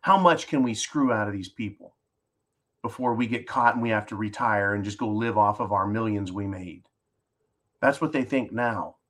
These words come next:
They don't think, "Well, we're gonna serve the people because we love our country." It's, "I hate our country. Screw 'em. Let's steal all we can and blow." Doesn't that sound like Pelosi? That's why I said, "Yeah, she'll probably fake her death and go live somewhere else."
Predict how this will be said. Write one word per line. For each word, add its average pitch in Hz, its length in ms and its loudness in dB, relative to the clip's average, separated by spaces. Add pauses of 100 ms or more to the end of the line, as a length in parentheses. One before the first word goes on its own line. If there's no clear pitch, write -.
They 147 140 2
don't - 240 4
think, 131 260 -2
"Well, 107 220 -2
we're 104 100 -4
gonna 107 160 -2
serve 113 720 -4
the 110 80 -8
people 92 500 -10 (440)
because 104 280 -6
we 107 120 0
love 104 380 6
our 104 160 6
country." - 500 -8 (600)
It's, 123 180 0
"I 117 120 4
hate 143 300 6
our 123 120 4
country. 131 580 2 (140)
Screw 165 500 8
'em. 147 320 6
Let's 135 200 0
steal 160 320 2
all 139 200 8
we 131 120 2
can 123 380 -4
and 101 160 -6
blow." 110 380 -2 (1400)
Doesn't 156 180 -2
that 160 120 -4
sound 156 240 2
like 151 200 -2
Pelosi? 143 520 -2 (140)
That's 147 180 -2
why 147 160 2
I - 20 2
said, 139 220 -6
"Yeah, 190 140 -4
she'll 170 160 -12
probably 160 260 2
fake 147 300 -8
her 190 80 0
death 135 300 -2
and 120 80 -2
go 135 100 2
live 139 240 0
somewhere 143 340 0
else." - 420 -6